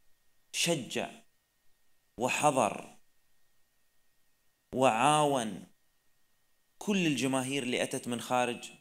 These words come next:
المنطقة. كان في احترام، في تقدير. رأينا بعض المواقف اللي فيها مشادات رياضية،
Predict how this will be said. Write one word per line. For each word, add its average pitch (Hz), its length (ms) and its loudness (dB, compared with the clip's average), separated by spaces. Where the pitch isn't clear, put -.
المنطقة. 110 640 -6
كان 117 140 -6
في 123 180 -6
احترام، 120 760 -6
في 120 120 -10
تقدير. 120 800 -6
رأينا 160 800 0
بعض 143 260 4
المواقف 151 920 -2
اللي 202 180 -2
فيها 185 240 0
مشادات 139 720 2
رياضية، 123 720 -2